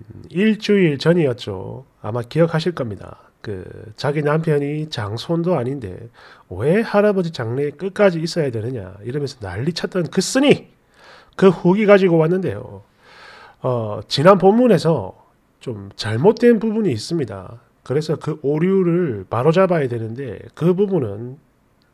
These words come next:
사연을 읽으면서 말씀을 드릴게요. 음, 그럼 봅시다. 와, 씨, 진짜 여기 개 빡대거리들만 모여있나?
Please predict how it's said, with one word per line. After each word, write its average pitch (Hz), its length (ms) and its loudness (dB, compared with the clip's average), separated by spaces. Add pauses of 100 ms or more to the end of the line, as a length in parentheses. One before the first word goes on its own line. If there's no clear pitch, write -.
(320)
사연을 180 500 2
읽으면서 208 680 6
말씀을 151 380 0
드릴게요. 131 640 -2 (220)
음, 98 140 -14 (160)
그럼 127 200 -6
봅시다. 165 480 2 (1300)
와, 233 440 12
씨, - 320 -4 (100)
진짜 226 1040 8
여기 254 360 6
개 247 280 6
빡대거리들만 254 880 6
모여있나? 208 840 6